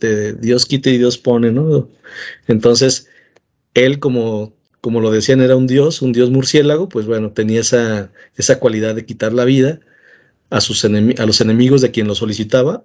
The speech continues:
o de dar la vida a los enfermos o gente que se necesitaba, incluso resucitarlos,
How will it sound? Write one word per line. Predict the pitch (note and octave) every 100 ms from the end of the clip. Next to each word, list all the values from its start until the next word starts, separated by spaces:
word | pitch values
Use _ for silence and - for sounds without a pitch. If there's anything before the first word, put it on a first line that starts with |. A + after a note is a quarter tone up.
| -
o | A2 G#2+
de | G#2
dar | A2+ B2
la | C#3
vida | C#3 C3+ C#3 E2+
a | G#2+
los | G#2 F#2+
enfermos | G#2+ F#2+ A#2 A#2 A#2+ C3+ -
o | G#2 G2+
gente | - G#2+ G#2
que | -
se | G#2+
necesitaba, | G#2 G2 G2 G2 A2 A2 A#2 - - -
incluso | A2 A2+ B2 D3+
resucitarlos, | B2+ - A2 G#2+ G2+ B2 A#2+ G2 -